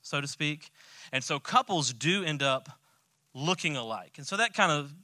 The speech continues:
solidifies this. I, I don't know if that's gonna happen with me and my wife. Elizabeth, wave your hand. Hey. So Elizabeth, um,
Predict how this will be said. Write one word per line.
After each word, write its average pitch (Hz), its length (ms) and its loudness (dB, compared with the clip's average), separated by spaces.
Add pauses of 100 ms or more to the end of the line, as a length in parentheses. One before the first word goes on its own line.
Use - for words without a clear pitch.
(120)
solidifies 156 640 0
this. 123 160 -8
I, 170 200 8
I 170 100 4
don't 196 140 4
know 170 60 8
if 147 80 2
that's 151 180 4
gonna 147 160 0
happen 139 320 0
with 113 120 -8
me 135 140 0
and 123 120 0
my 131 160 8
wife. 131 420 2 (720)
Elizabeth, 139 560 -2 (220)
wave 151 120 -4
your 135 80 -6
hand. 135 220 -2 (240)
Hey. 127 180 -4 (880)
So 147 400 6
Elizabeth, 185 640 4 (960)
um, 123 420 0